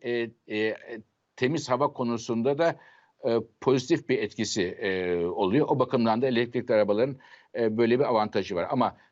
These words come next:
Türkiye için bence, e, yapılacak teşvikler, diğer bütün ülkelerde olduğu gibi, e, teşviklerin, e, ne kadar, e, verici, cömert olup olmadığı, e, ve yararlı olup olmadığına, a, bakarken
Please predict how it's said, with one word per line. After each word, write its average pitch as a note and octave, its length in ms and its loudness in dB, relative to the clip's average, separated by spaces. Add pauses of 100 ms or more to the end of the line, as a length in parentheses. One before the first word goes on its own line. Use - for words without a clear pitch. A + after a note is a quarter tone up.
(120)
Türkiye D#3 380 -2
için C3 320 -2
bence, B2 560 2
e, G#2+ 200 -2 (340)
yapılacak B2+ 560 -2
teşvikler, A#2+ 720 -2 (240)
diğer A#2+ 280 0
bütün C3+ 160 -6
ülkelerde G#2 440 0
olduğu G2+ 420 0
gibi, C3 280 -2 (400)
e, F#2+ 600 2
teşviklerin, B2 680 0
e, G#2+ 320 0 (340)
ne A#2+ 220 2
kadar, C3 320 2 (160)
e, G2 400 -2
verici, G2+ 680 -2 (340)
cömert G#2+ 500 0
olup A2+ 240 -2
olmadığı, G2 580 -2 (540)
e, A2 60 0 (520)
ve A2 180 0
yararlı A2 640 0
olup A#2 180 -4
olmadığına, G#2 760 -2
a, G2+ 280 -2
bakarken B2 580 -2